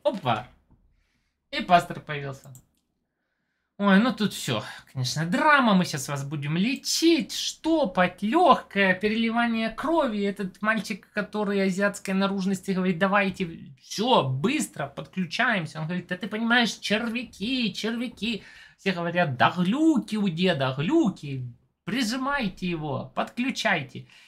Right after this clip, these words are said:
А тут червяки проявились самостоятельно, прятались, прятались, и в какой-то момент вдруг проявились.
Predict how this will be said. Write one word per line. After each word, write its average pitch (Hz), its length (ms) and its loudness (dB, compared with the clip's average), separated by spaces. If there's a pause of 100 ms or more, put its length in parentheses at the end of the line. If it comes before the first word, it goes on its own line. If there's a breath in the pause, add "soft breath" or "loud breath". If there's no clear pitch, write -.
(320 loud breath)
А 127 160 6
тут 277 420 -2
червяки 175 500 0
проявились 139 1120 0 (280)
самостоятельно, 156 1200 0 (220)
прятались, 165 680 2
прятались, 156 760 -2
и 135 60 -10
в - 100 -16
какой-то 190 440 -4
момент 185 380 -2
вдруг 139 340 -8
проявились. 143 760 -4